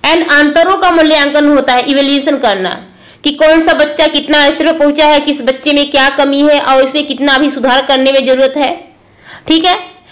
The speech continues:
एंड आपका निष्कर्ष यानी कि कल कु-, conclusion का निकालना, सबका जितना भी चीज हुआ है उन सबका एक निश्चित conclusion यानी कि निष्कर्ष निकालना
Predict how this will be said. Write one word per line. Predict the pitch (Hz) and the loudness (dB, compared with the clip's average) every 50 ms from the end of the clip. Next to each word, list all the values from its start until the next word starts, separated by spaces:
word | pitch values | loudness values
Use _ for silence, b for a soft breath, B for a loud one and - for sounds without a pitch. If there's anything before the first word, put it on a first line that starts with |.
| B B B - | B B B -2
एंड | 294 320 339 349 370 370 - - - - _ _ _ _ _ - | -2 0 0 -2 -4 -8 -12 -16 -20 -20 _ _ _ _ _ -2
आपका | 269 277 269 - 330 339 339 339 - - - - - _ _ - | -2 -2 0 0 0 0 0 -2 -4 -10 -20 -20 -20 _ _ 0
निष्कर्ष | 262 269 302 320 320 - - 359 370 370 370 - 262 | 2 2 4 2 2 0 0 2 2 2 2 0 -2
यानी | 277 277 294 294 | -2 0 -2 -2
कि | 294 320 320 320 | -2 -4 -4 -2
कल | - 302 302 302 294 - - | 0 0 0 0 -2 -6 -2
कु-, | 302 320 320 311 - - - - - b b b b b b b b b b b b b b b - - | 0 2 2 2 0 -4 -8 -16 -20 b b b b b b b b b b b b b b b -6 -2
conclusion | 302 311 320 320 320 349 370 381 392 427 440 427 403 - | 2 2 2 2 4 4 4 4 4 4 2 2 0 0
का | - 320 277 | 0 0 2
निकालना, | 269 262 269 277 240 220 214 - 180 - - 214 - - | 2 2 2 2 2 2 2 0 -2 -4 -6 -8 -12 -8
सबका | - - 320 311 - - - 208 180 - - 214 - - - - _ _ _ _ _ _ _ - | -2 -2 -2 -2 -2 -2 -2 -2 -2 -2 -6 -12 -16 -18 -20 -20 _ _ _ _ _ _ _ -4
जितना | 233 277 285 320 339 339 | -2 -2 0 2 2 2
भी | 349 339 | 2 2
चीज | 339 320 330 311 294 | 2 2 2 2 2
हुआ | 285 302 | 2 2
है | 285 302 311 | 2 2 2
उन | 302 311 | 2 0
सबका | 311 339 - - 320 302 | 0 0 0 0 2 2
एक | 311 339 330 | 2 2 2
निश्चित | 294 294 294 294 381 370 - | 0 0 0 0 -2 -2 0
conclusion | - 302 294 294 285 285 277 311 311 311 | 0 0 0 0 0 0 0 0 2 2
यानी | 285 269 269 262 | 2 0 0 0
कि | 262 285 285 - | -2 -2 -2 -2
निष्कर्ष | 247 285 285 - 294 294 294 294 294 | -2 -2 -2 0 0 0 0 0 0
निकालना | 240 226 233 202 180 180 175 - 180 | -4 -2 -2 -2 -2 -4 -6 -10 -12